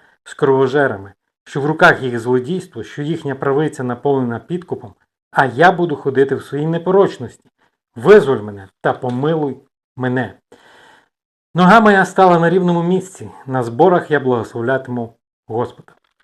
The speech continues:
Сьогодні зранку гуляли з дружиною і дивилися на порт. Порт працює, хоча вчора був обстріл.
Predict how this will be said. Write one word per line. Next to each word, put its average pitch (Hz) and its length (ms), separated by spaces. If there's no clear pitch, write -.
Сьогодні 151 520
зранку 135 720
гуляли 127 680
з 98 100
дружиною 135 640
і 170 120
дивилися 131 520
на 123 120
порт. 143 480
Порт - 380
працює, 131 480
хоча 123 320
вчора 131 360
був 120 240
обстріл. 151 380